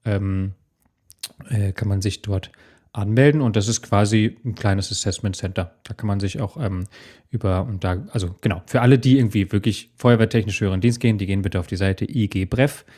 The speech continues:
Interessensgemeinschaft für Brandreferendarinnen. Und, ähm,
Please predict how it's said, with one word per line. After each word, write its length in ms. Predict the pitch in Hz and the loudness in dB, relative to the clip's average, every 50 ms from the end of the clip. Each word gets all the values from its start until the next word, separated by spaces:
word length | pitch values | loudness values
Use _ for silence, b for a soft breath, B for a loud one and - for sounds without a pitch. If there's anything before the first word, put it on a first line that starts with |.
| b _ | b _
Interessensgemeinschaft 1000 | 113 101 104 110 101 117 107 - - 104 98 98 98 - - 98 - - - - 101 | -12 -6 -4 -4 -4 -4 -6 -6 -4 -2 -2 -2 -2 -2 -4 -6 -6 -8 -14 -16 -8
für 160 | - - 107 | -4 -4 -4
Brandreferendarinnen. 960 | - - 104 104 107 - 104 - 110 98 92 95 101 104 101 95 95 95 95 B B B B B B B B B - _ | -2 -2 -4 -4 -4 -4 -6 -4 -4 -2 -2 -2 -2 0 0 0 0 -2 -4 B B B B B B B B B -16 _
Und, 380 | - 120 98 95 92 90 - - | -4 -2 -2 -2 -2 -4 -6 -4
ähm, 540 | - 107 92 92 95 92 92 90 87 87 92 | -2 -2 -2 0 0 -2 -2 -2 -4 -4 -6